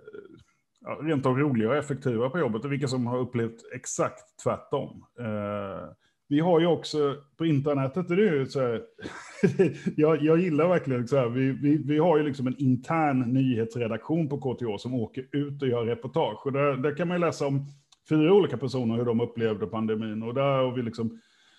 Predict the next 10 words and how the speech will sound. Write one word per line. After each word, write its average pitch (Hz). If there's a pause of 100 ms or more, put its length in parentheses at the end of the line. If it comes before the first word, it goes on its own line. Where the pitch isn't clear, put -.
(480)
en 160
arkivarie 151
som 120
verkligen 120
saknar 120
fikat 120
och 110
hänget 107
med 113
folk. -